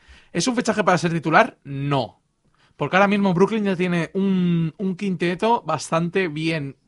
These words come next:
montado, bastante bien sólido, y para que le metas ahora a Blake Griffin y volver a empezar a volver a, a poner a jugar los sistemas y toda la historia,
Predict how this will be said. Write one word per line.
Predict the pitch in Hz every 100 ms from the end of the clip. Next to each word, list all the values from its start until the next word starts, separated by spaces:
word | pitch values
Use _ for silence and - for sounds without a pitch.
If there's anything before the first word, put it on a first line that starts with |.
| _ _
montado, | 151 139 135 - 160 214 262 - _ _ _
bastante | - 147 - 165 175 180
bien | 156 160 147 135 -
sólido, | - - 165 202 233 277 - _ _ _ _ - -
y | 165
para | 160 160 151
que |
le | 156
metas | 175 214 220
ahora | 220
a |
Blake | 190 160
Griffin | 156 147 156
y | - 190
volver | 170 175 170 214
a | 269
empezar | 247 254 240 247
a | 254
volver | 226 226 226 226
a, | 214
a | 208
poner | 208 208 202
a |
jugar | - 202
los | 190 175
sistemas | 185 180 175
y | 165
toda | 170
la | 156
historia, | - 160 208 285